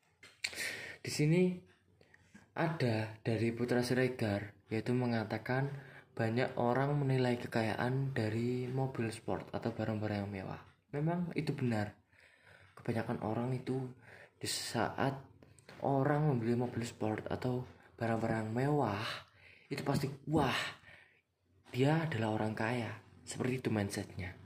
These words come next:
Padahal banyak orang sukses itu tidak membeli mobil sport, tapi kesuksesannya itu tidak diakui itu loh. Jadi apa ya,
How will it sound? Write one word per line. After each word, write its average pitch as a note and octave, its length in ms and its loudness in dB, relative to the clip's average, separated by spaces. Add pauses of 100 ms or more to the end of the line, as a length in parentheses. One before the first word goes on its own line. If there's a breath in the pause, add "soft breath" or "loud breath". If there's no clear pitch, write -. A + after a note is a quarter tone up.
(360 loud breath)
Padahal B2 800 2 (1040 loud breath)
banyak D#3+ 400 6
orang C#3 240 4
sukses - 400 0
itu - 160 -4
tidak C3 240 2
membeli G#2+ 400 0
mobil A#2+ 400 -2
sport, - 560 -2 (1040 loud breath)
tapi C#3+ 400 2
kesuksesannya C#3 640 2
itu D#3+ 160 2
tidak B2+ 320 0
diakui G#2+ 640 -2
itu - 80 -8
loh. G2+ 400 -10
Jadi A#2+ 640 -4
apa - 240 -10
ya, - 160 -12